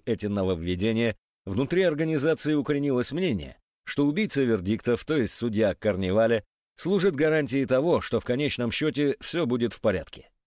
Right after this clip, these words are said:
Поэтому принятый в январе тысяча девятьсот девяносто второго года вердикт Кассационного суда нанес серьезный удар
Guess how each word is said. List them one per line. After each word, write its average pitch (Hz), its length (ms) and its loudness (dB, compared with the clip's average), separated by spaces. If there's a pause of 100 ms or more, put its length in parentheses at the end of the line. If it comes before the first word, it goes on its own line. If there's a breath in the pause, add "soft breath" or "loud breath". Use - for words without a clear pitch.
(300)
Поэтому 127 400 0
принятый 127 400 -2
в 101 100 0
январе 107 380 2
тысяча 113 400 -4
девятьсот 104 360 -2
девяносто 101 440 -2
второго 104 380 -2
года 104 240 0
вердикт 92 500 -4
Кассационного 104 720 -4
суда 98 380 -2
нанес 110 320 -2
серьезный 139 580 -2
удар 139 320 2